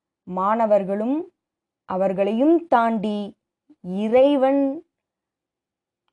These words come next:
அந்த பல்கலைக்கழகத்தை நிறுவியிருக்கிறார் என்பதே. சுவாமியே ஒவ்வொருவரையும்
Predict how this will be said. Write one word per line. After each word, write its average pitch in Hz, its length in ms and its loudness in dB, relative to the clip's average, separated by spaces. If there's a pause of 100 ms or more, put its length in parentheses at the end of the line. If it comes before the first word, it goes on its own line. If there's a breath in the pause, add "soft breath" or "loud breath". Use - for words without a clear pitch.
(480)
அந்த 214 480 -2
பல்கலைக்கழகத்தை 180 1400 0
நிறுவியிருக்கிறார் 175 1160 -4
என்பதே. 175 640 -4 (1900)
சுவாமியே 233 1300 0 (800)
ஒவ்வொருவரையும் 240 1200 2